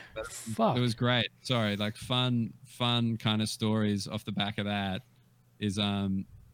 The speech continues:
Speaker 1: so with Del Rey, I was like, "Hey, man," like, I, I grabbed him on Twitter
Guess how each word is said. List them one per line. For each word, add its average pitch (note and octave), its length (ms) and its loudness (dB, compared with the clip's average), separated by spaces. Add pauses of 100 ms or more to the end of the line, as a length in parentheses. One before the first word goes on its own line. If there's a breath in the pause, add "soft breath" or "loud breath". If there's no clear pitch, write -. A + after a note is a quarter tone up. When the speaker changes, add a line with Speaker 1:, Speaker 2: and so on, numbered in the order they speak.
(280)
Speaker 1:
so G#2 600 0 (380)
with A2 200 -2
Del A#2 200 2
Rey, G#2 320 2
I G2 140 0
was G#2 200 -2
like, G2+ 420 -2 (640)
"Hey, F#3 220 2
man," E3 320 4
like, A#2+ 300 2
I, A2+ 120 -2
I A2 40 -2
grabbed A#2 400 0
him A2 60 0
on A2 100 0
Twitter A2+ 240 0